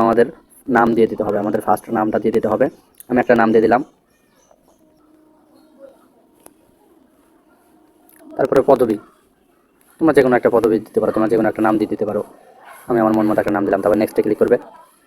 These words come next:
তারপরে তোমার জন্মসাল, বার্থডে, তোমার যে কোনো একটা বার্থডে দিতে পারো। তারপরে নেক্সট।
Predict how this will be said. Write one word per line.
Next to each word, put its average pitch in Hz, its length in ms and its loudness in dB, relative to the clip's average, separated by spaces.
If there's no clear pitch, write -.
তারপরে 104 260 0
তোমার 107 200 0
জন্মসাল, 110 400 0
বার্থডে, 107 240 2
তোমার 180 160 0
যে 151 100 4
কোনো 131 120 2
একটা 113 140 2
বার্থডে 110 220 0
দিতে 107 180 -2
পারো। 101 120 -4
তারপরে 107 280 0
নেক্সট। - 220 -10